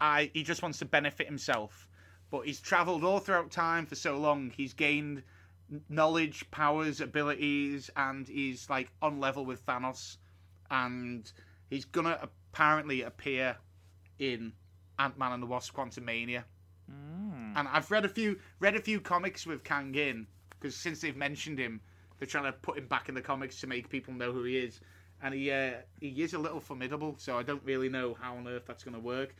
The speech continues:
Speaker 1: I don't think he's gonna be the main guy. I think it's gonna be like, you know how Thanos was at the end of Avengers? Like, just he looks at the, over his shoulder and smiles, and that's it.
Speaker 2: Yeah.
Speaker 1: I think that's what they're gonna do with, uh,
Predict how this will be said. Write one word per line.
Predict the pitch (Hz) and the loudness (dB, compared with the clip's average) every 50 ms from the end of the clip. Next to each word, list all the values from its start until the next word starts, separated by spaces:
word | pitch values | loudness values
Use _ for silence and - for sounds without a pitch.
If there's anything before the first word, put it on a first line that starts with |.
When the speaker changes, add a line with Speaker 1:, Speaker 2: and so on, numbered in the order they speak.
| - - - - | -20 -12 4 8
Speaker 1:
I | 160 180 196 | 8 8 8
don't | 190 226 202 151 | 6 2 -4 -2
think | - 185 156 | -2 -2 -2
he's | 160 151 123 | -2 -4 -4
gonna | 151 156 143 | -4 -2 -2
be | 135 139 | -2 -2
the | 131 135 | -2 -2
main | 127 127 127 123 127 117 | 0 0 0 -2 -2 -2
guy. | 131 131 135 143 151 160 156 - - - - - | 0 2 4 4 4 4 2 -2 -10 -12 2 4
I | 151 156 | 4 4
think | 156 170 165 | 4 2 -2
it's | 151 135 - | -4 -4 -4
gonna | 160 147 | -4 -4
be | 131 143 143 | -2 0 0
like, | 135 131 131 131 131 127 - - - - - - | 2 2 2 2 0 -2 -6 -10 -20 -20 -12 -4
you | - | 0
know | 180 180 | 2 4
how | 180 175 | 4 4
Thanos | - - 190 175 185 202 196 - - - | 4 4 4 4 4 4 2 0 -2 -4
was | 139 - | -6 -6
at | 151 127 | -4 -4
the | 135 139 135 - | -4 -4 0 2
end | 143 143 143 151 135 139 | 2 2 2 0 -2 -2
of | 135 | -2
Avengers? | 131 123 139 143 151 156 156 - 143 120 98 90 - - - - - - - - - | -2 0 0 0 0 -2 -4 -6 -6 -6 -8 -8 -12 -18 -18 -20 -20 -20 -14 -8 -6
Like, | 123 117 - | -6 -4 -4
just | 143 139 - | -6 -4 -2
he | 147 135 | -2 -2
looks | 131 143 135 - - - | 0 -2 -4 -4 -6 -8
at | 127 - | -6 -6
the, | 127 120 107 - - - - - - - | -8 -8 -8 -12 -20 -20 -20 -20 -8 -4
over | 147 139 135 120 123 | -2 -2 0 0 -2
his | 127 - | -4 -4
shoulder | - 151 131 127 131 139 131 135 | -2 -2 0 0 -2 -2 -4 -4
and | 120 117 | -6 -6
smiles, | - - - 131 123 127 131 127 123 117 117 | -8 -4 -2 0 0 0 0 -2 -4 -4 -6
and | 117 113 | -6 -6
that's | 113 107 - - - | -6 -6 -6 -6 -6
it. | 135 117 98 - - - - - - - - - - - - - - - - - | -4 -4 -6 -8 -12 -20 -20 -20 -20 -20 -20 -20 -20 -20 -20 -20 -20 -20 -20 -12
Speaker 2:
Yeah. | 147 139 127 117 107 101 98 - - - - - - - - - - - - - - - - | -6 -2 0 0 0 0 -2 -6 -12 -20 -20 -20 -20 -20 -20 -20 -20 -20 -20 -20 -2 4 6
Speaker 1:
I | 160 160 | 6 6
think | 156 - 180 160 147 131 - - | 6 4 0 0 0 -2 -2 2
that's | 156 139 131 - - - - - - - - - - - - - | 2 2 2 0 -4 -14 -14 -16 -16 -18 -20 -20 -20 -20 -20 -12
what | 139 131 151 143 139 - | -4 -2 0 0 0 -2
they're | - 143 | -2 -4
gonna | 131 143 135 131 123 | -2 -2 -2 -4 -4
do | - 127 131 131 131 131 131 127 - - - - - - - | -2 0 0 2 2 0 -2 -4 -8 -14 -20 -20 -20 -12 -6
with, | - 131 127 123 - | -4 -2 -2 -2 -2
uh, | 127 120 120 117 117 107 | -4 -4 -4 -4 -4 -6